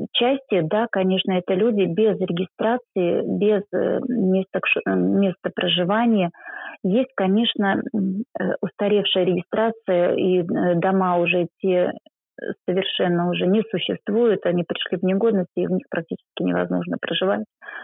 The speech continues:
Но в паспорте стоит регистрация, такие тоже случаи есть. Но основная часть людей, конечно, э, не имеет регистрации. В какое-то время они, допустим, э, могли по-, позволить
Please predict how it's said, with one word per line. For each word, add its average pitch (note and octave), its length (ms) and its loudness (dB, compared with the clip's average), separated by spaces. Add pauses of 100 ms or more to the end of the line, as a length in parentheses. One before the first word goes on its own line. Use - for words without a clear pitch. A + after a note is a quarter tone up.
(140)
Но F3+ 120 2
в - 60 -12
паспорте A3 560 -4
стоит F3+ 280 0 (100)
регистрация, F3 680 -6
такие F3 340 -6
тоже E3 260 -4 (100)
случаи F3 480 -4
есть. - 100 -8 (560)
Но F#3 360 0 (200)
основная G#3+ 500 0
часть - 300 -4
людей, E3 240 -2
конечно, F3 760 -2
э, - 220 -2
не E3+ 180 2
имеет E3+ 240 0 (100)
регистрации. F#3 800 -2
В F#3 160 -10
какое-то F#3 440 -2
время F3+ 340 0
они, F3 200 0
допустим, E3+ 520 -4 (760)
э, A#2 280 0 (540)
могли F3+ 680 2
по-, F3+ 220 0
позволить E3+ 400 0